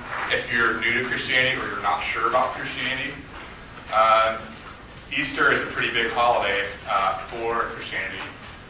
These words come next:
Um, and, you know, maybe you can get past the fake plastic grass and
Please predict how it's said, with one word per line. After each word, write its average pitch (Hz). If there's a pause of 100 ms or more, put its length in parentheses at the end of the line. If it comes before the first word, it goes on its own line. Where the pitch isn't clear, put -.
(140)
Um, 101 (240)
and, 117 (240)
you 120
know, 120
maybe 113
you 113
can 110
get -
past -
the - (100)
fake 104 (300)
plastic 98
grass 95
and -